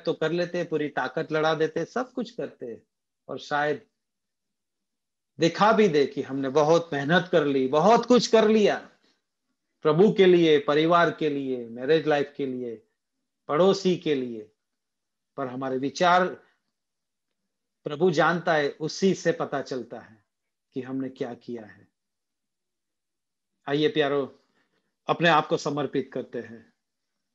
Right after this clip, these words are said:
कि प्रभु, हमें हमारे विचारों से नहीं जीना है, क्योंकि हमारे विचार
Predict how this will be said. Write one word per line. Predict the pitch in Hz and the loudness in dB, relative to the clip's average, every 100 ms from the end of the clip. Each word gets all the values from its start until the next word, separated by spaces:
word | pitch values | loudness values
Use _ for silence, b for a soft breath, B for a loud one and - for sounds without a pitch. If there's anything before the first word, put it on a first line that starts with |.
| _ | _
कि | 135 | -4
प्रभु, | 175 196 226 | 2 4 4
हमें | 170 202 214 202 139 - _ _ _ - | 4 4 4 4 0 -10 _ _ _ -2
हमारे | 170 185 190 | 2 4 6
विचारों | 185 180 190 165 170 | 6 4 4 4 4
से | - 156 | 2 0
नहीं | 151 139 135 | 0 -4 -4
जीना | 135 123 | -4 -6
है, | 120 104 107 _ _ _ _ _ _ _ _ _ _ _ _ | -8 -16 -20 _ _ _ _ _ _ _ _ _ _ _ _
क्योंकि | 202 202 202 | 2 4 4
हमारे | 160 180 190 196 | 4 6 6 6
विचार | 190 202 190 170 - | 4 4 4 4 -2